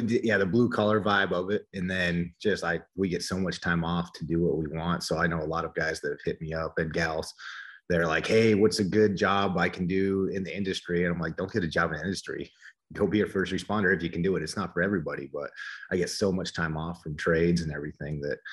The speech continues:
I can go out and do what I wanna do and be in the woods for three months at a time and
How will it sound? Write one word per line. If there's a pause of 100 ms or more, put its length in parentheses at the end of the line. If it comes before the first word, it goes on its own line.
(260)
I
can
go
out
and
do
what
I
wanna
do
and
be
in
the
woods
for
three
months
at
a
time
and